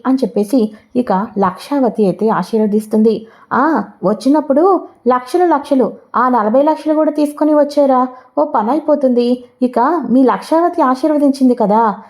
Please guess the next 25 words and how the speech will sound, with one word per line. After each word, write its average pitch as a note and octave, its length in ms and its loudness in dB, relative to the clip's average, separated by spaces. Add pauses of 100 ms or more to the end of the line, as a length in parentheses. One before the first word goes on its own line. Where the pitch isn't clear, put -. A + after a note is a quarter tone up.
(160)
కాబట్టి A3 440 0
నలభై B3+ 300 2
లక్షలు D4+ 280 0
తేవాల్సిందే" C4 880 2
అని A3+ 140 0
ఎటకారంగా A#3+ 520 0
మాట్లాడుతూ G#3+ 540 0
ఉంటాడు G3 320 0
బాలు G3 340 0
అయితే. G3+ 380 -2 (320)
"ఆపండి, G3+ 480 -2 (240)
ముందు C#4 220 2
మీరు C#4+ 200 2
బయలుదేరండి, A3 680 2 (260)
నాకు G3 260 0
కూడా C4 360 0 (380)
పూలుకి C#4 580 0 (800)
ఆర్డర్ B3 260 2
ఇవ్వాల్సినవి A#3+ 640 0
ఉన్నాయి" G#3+ 480 2
అని G#3+ 100 0
చెప్పేసి G#3+ 580 -2 (220)
వీళ్ళైతే A3+ 440 2
ఆర్డర్స్ G#3 340 0
ఇచ్చుకుంటారు. G3 600 -2